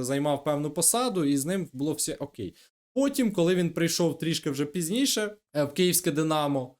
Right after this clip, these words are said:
е, Сур-, Суркіс йому довіряв, Суркіс говорив, що да, Михайліченко супер, е, хороший тренер, все буде добре. Михайліченко проти Мальми, коротше, да, плаче, що команда,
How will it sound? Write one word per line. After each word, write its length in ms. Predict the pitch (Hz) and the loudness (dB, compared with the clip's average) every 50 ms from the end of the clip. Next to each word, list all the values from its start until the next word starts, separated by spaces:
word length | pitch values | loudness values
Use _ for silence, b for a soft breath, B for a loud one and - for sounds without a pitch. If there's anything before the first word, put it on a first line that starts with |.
| _ _ _ _ _ _ _ | _ _ _ _ _ _ _
е, 340 | 123 127 127 127 127 127 127 | -6 -4 -4 -2 -2 -2 -2
Сур-, 260 | 120 - - 139 139 | -2 -2 -2 0 2
Суркіс 460 | 135 - - 190 165 160 156 139 - - | 2 4 4 2 2 0 -2 -2 -2 -2
йому 160 | 147 147 151 | -2 -4 -2
довіряв, 640 | 135 165 170 180 208 208 214 226 226 214 208 196 202 | -2 -2 0 0 0 2 2 0 0 0 -2 -2 -2
Суркіс 380 | - 160 139 135 - 131 120 | -4 -4 -6 -6 -6 -6 -4
говорив, 300 | 131 135 139 143 143 131 | -2 -2 0 0 0 -2
що 140 | - - 120 | -4 -8 -10
да, 240 | 117 117 156 165 156 | -6 -4 -2 -2 -2
Михайліченко 760 | 147 139 - 147 139 143 139 - - 170 165 151 143 139 131 | -2 -4 -2 -2 -2 -2 -2 -2 -2 -2 -2 -2 -2 -4 -4
супер, 640 | - - - 175 180 175 170 - 151 135 123 120 123 | -2 -2 0 0 -2 -2 -2 -4 -6 -4 -4 -2 -2
е, 380 | 123 123 120 120 120 120 120 113 - | 0 0 0 -2 -2 -6 -8 -8 -4
хороший 340 | 131 135 143 - - 143 | -4 -4 -4 -4 -4 -6
тренер, 460 | 135 - 156 170 170 165 156 151 139 123 | -6 -4 -2 -2 -2 -2 -2 -4 -6 -6
все 180 | - - 139 | -6 -6 -8
буде 220 | 127 127 135 127 131 | -6 -6 -6 -6 -4
добре. 420 | 127 143 165 165 143 139 139 131 B B B B B B B B _ | -2 0 0 0 2 0 0 -2 B B B B B B B B _
Михайліченко 680 | 127 127 - 151 147 147 143 - 170 160 147 - 151 143 | -6 -2 0 0 0 0 0 0 0 0 2 0 -2 -2
проти 280 | 147 139 139 139 156 | 0 -2 -2 0 -2
Мальми, 440 | 147 143 147 147 143 139 131 127 123 | -2 0 0 2 0 0 0 -2 -4
коротше, 480 | 123 - 127 123 123 120 113 - - 120 | -2 -2 -2 -2 -2 -2 -4 -4 -6 -6
да, 220 | 113 117 123 120 | -4 -2 -2 -2
плаче, 460 | 113 123 135 143 143 139 135 - - | -2 -2 -2 0 0 0 0 -2 -6
що 160 | - - - 127 | -6 -6 -6 -6
команда, 480 | - 131 127 131 147 147 120 117 110 | -6 -4 -2 0 0 0 0 -2 -6